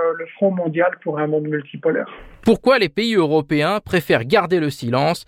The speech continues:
Speaker 2: et ne disent pas stop à tout un tas de provocations dont l'initiateur serait Washington ?
Speaker 1: Je crois que ça renvoie à une question plus générale. Pourquoi les dirigeants européens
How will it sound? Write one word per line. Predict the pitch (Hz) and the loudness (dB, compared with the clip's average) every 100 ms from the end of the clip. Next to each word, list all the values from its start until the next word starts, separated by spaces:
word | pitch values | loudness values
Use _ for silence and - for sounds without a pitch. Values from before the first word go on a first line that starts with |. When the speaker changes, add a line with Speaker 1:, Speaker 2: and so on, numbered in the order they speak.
| _ - | _ 2
Speaker 2:
et | |
ne | 160 | 4
disent | 160 170 - | 4 0 0
pas | 139 | 0
stop | - - 180 190 _ _ | 0 2 2 2 _ _
à | 131 | -2
tout | 208 190 | -2 0
un | 175 | 2
tas | 196 160 | 2 2
de | 127 | 0
provocations | - 202 175 151 147 - 160 175 - | 2 2 2 0 -2 -2 -4 -4 -2
dont | - 190 | 2 4
l'initiateur | 160 160 - 143 139 190 - | 2 0 0 0 2 0 0
serait | 165 160 | -4 0
Washington ? | 175 170 - 156 156 120 - - - | 0 0 -2 0 2 0 -2 -16 -16
Speaker 1:
Je | 170 | -10
crois | - 240 | -4 -4
que | - 208 - | 0 -2 0
ça | 190 | -4
renvoie | 170 190 180 240 | 0 -4 0 2
à | |
une | 220 202 | 2 0
question | 202 196 - 226 | -4 -2 -2 -2
plus | 226 208 | -2 -4
générale. | 190 175 156 175 214 294 - _ _ - _ _ _ _ - | -2 0 2 2 2 -2 -10 _ _ -20 _ _ _ _ 2
Pourquoi | 240 - - 233 233 254 285 311 - _ 247 | 2 2 -2 2 4 4 2 -2 -10 _ -6
les | 180 | -6
dirigeants | 170 214 220 214 214 196 | 0 2 2 2 2 2
européens | 175 180 - 185 208 254 | 0 -2 0 2 2 2